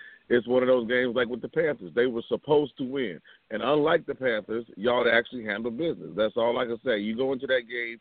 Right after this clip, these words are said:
you're expected to win, and y'all did exactly what you're supposed to do. I'm more worried about when y'all play the tougher competition, like J C said, next week in Washington will tell me a lot more than any, you know, this game today. Now, had y'all lost,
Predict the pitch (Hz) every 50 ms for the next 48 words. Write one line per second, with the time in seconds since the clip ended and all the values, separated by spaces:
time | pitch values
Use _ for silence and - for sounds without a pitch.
0 | _ - - _ _ _ 120 123 117 98 82 - _ - 123 120 - 113 104 110
1 | 104 113 117 110 110 110 107 104 101 - _ _ _ _ _ _ - 107 101 113
2 | 113 104 104 95 95 113 104 101 95 95 110 107 98 101 104 104 98 - 101 92
3 | - 78 _ 127 120 110 - _ 98 87 80 85 85 - _ _ _ _ _ _
4 | _ _ _ _ _ _ _ _ _ _ - - - 110 123 135 135 127 127 127
5 | 117 110 113 113 110 107 107 98 107 95 92 101 101 - - - - - - -
6 | - 135 123 117 113 110 110 - - 113 107 110 110 - 170 156 127 131 - -
7 | 113 98 87 98 - - 110 95 87 - 95 90 90 92 95 87 95 110 107 101
8 | 95 - 107 104 90 _ 101 95 90 95 98 - - - _ _ _ - - 113
9 | 113 110 98 - - 104 113 87 107 101 110 135 127 135 127 123 110 - 117 101
10 | 95 87 - 120 107 101 104 98 95 98 107 107 - 98 107 110 113 107 101 95
11 | 92 - _ _ - _ _ _ 98 98 110 104 101 95 92 92 87 - _ _
12 | _ _ - 123 120 107 87 - - 123 120 113 107 104 110 101 104 104 92 98
13 | 104 110 107 104 101 95 92 87 113 104 90 90 101 95 95 107 117 113 98 101
14 | 120 104 104 98 107 135 170 165 120 110 113